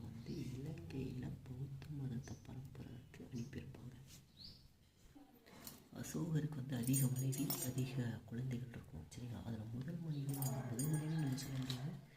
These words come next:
சரிங்களா? முன்னாடி வந்து நம்ம பார்த்தது அசோகர் மகாதேவி. இவங்க ரெண்டு பேருக்கும் பிறந்தவங்க தான் மகேந்திரன் சங்கமித்ரா அப்படிங்கிறவங்க. இப்ப நம்ம பார்க்க போறது திசரகிதா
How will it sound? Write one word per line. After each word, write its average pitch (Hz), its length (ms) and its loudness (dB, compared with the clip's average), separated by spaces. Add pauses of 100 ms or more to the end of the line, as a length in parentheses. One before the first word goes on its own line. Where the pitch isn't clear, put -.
(360)
சரிங்களா? 120 480 -2
முன்னாடி 135 400 0 (180)
வந்து 135 320 4
நம்ம 127 240 2
பார்த்தது 135 460 0 (840)
அசோகர் - 640 0 (100)
மகாதேவி. 117 680 0 (840)
இவங்க 135 300 4
ரெண்டு 139 320 4
பேருக்கும் 160 460 0
பிறந்தவங்க 120 420 -2
தான் 143 160 -2 (120)
மகேந்திரன் 147 680 -2 (120)
சங்கமித்ரா 120 800 -4 (400)
அப்படிங்கிறவங்க. - 600 0 (840)
இப்ப 139 280 2
நம்ம 135 240 2
பார்க்க 135 340 -2
போறது 139 280 -2 (160)
திசரகிதா 147 880 2